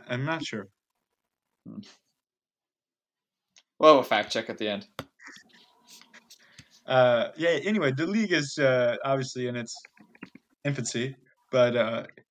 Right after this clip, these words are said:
Speaker 1: it's been an idea that's been spinning around since that indoor football league season back in twenty sixteen. So,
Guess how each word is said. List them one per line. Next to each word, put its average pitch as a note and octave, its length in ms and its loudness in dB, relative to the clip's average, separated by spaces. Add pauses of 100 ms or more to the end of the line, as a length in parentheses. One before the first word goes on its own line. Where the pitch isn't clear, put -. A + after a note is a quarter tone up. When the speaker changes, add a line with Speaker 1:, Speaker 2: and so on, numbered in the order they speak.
Speaker 1:
it's - 120 -16
been D#3+ 440 -2 (160)
an C3 80 -2
idea C3 340 4
that's B2 200 2
been A#2+ 180 -4
spinning C3 300 -4
around A#2+ 260 0
since A2+ 300 -4
that A2 320 -2
indoor B2 260 -2
football A2+ 320 0
league A2 160 -2
season A2+ 300 -4
back A2 200 2
in G#2+ 160 -2
twenty A#2 280 -2
sixteen. A#2+ 600 -4
So, G#2 360 -6